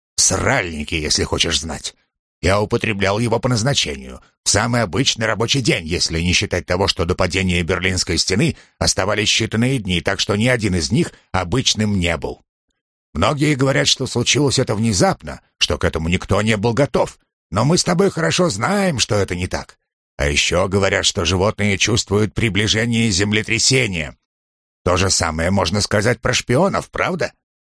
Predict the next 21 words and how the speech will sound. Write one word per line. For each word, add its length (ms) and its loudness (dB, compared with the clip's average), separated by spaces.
Не 180 2
знаю, 440 2
как 220 -2
тогда 300 0
шли 240 0
дела 300 2
в 60 -4
вашем 320 0
Ридженс-парке, 920 0
но 140 2
в 80 -2
московском 720 0
центре 440 0
ощущение 540 0
было 220 2
такое, 320 0
будто 320 -2
все 340 0
ждали 420 2
медицинского 880 0
диагноза. 720 -2